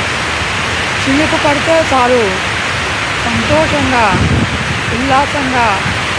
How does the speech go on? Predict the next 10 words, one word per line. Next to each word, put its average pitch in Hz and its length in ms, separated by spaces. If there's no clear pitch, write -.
ఉత్సాహంగా 262 800
భూమికి, 254 400
ఆ, 226 260
భూమిపై 277 400
ప్రవహిస్తూ 226 560
పోతూనే 254 480
ఉంటున్నాయి. 240 460
చూడండి, 202 320
ఇంత 208 160
మంచి 208 160